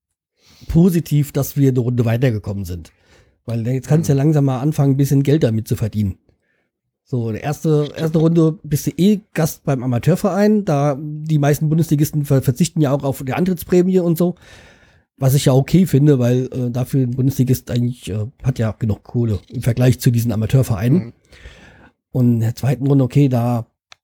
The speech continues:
Speaker 1: ja, ich denke, man sind auch noch ein bisschen Unkosten dann, aber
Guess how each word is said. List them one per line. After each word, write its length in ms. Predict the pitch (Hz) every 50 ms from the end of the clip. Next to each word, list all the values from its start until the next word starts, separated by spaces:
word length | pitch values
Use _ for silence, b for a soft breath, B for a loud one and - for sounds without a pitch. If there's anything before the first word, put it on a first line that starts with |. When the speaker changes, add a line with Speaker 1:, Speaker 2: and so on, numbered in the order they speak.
| _ _ -
Speaker 1:
ja, 240 | 87 104 104 - - _ _ _ _ _
ich 60 | _
denke, 160 | 135 131 131
man 80 | 135 127
sind 140 | 135 135 135
auch 80 | 127
noch 80 | 139 123
ein 60 | 139
bisschen 180 | 139 123 131 156
Unkosten 480 | 185 196 - 175 165 170 - 175 170
dann, 300 | 160 156 156 151 147 143 - 240 254 - _
aber 360 | - 143 127 127 120 117 113